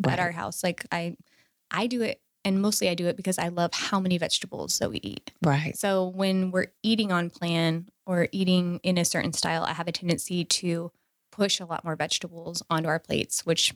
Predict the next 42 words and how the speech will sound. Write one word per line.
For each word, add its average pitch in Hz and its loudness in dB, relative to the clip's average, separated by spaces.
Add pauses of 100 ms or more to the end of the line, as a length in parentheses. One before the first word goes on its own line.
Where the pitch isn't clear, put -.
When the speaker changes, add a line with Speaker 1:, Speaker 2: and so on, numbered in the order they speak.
Speaker 2:
means 165 0 (220)
my 190 0
children 247 2
are 170 0
eating 156 0
a 156 0
lot - -2
more 87 -4
vegetables. - -4 (340)
Speaker 1:
Eat 170 4
Speaker 2:
And 233 4
it's - 4
Speaker 1:
the 170 2
Speaker 2:
just 190 2
more 220 4
Speaker 1:
rainbow. 180 4
Speaker 2:
Yes. 233 -2 (380)
Um, 208 -2
also, 226 2
I - -4
have 190 -6
a 208 -4
tendency 214 2
<laughs> 208 4
to 214 2 (240)
buy 170 2
it, 185 0
like, 196 -4
you 277 6
know, 247 2
we, 226 -4
we 220 0
don't 196 -2
have 185 -4
candy, 254 4
so 202 2
I 185 4
bought 170 0
a 180 -4
lot 175 0
more 185 2
fruit. 269 0